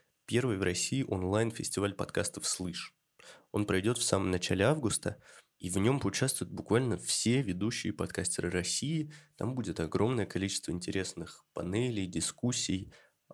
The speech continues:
открытых записей. В частности, а, пройдет запись подкаста М Б Х Медиа "Право слова". Зоя Светова и Анна Ставицкая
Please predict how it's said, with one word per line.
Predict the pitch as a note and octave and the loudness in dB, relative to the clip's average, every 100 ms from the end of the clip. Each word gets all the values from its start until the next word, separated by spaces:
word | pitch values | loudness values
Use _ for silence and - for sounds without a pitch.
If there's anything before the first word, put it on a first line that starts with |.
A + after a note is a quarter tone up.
| - | -14
открытых | - - G3+ - F2 | -6 0 0 0 0
записей. | - C#3+ - - | 2 2 0 -4
В | C#2 - | -4 0
частности, | - C#3+ - G2+ - F#2+ G2 - - _ _ | 2 4 2 -2 -2 -4 -6 -12 -20 _ _
а, | - F2+ F2 E2 - _ _ _ _ _ | -4 -2 -2 -2 -6 _ _ _ _ _
пройдет | - F#2 A2+ C#3 | 2 4 4 4
запись | G#2+ B2 G#2+ - - _ _ - | 4 4 2 0 -4 _ _ -4
подкаста | F2+ - A2+ - | -2 2 2 2
М | G#2+ | 2
Б | F#2+ | 2
Х | - F2+ | 2 2
Медиа | G2 C#3 A#2 F2+ | 4 4 2 0
"Право | - F#2+ A#2 | 2 2 2
слова". | - G#2+ F2 E2+ - - - - _ | 0 2 0 0 -6 -12 -20 -20 _
Зоя | F2+ F#2 F#2 | 0 4 4
Светова | - G#2+ G2 F#2 | 4 2 2 2
и | |
Анна | F#2+ F2 | 2 0
Ставицкая | F2 F#2 A2+ D#3+ - F#2+ F#2 | 0 0 0 -2 0 0 0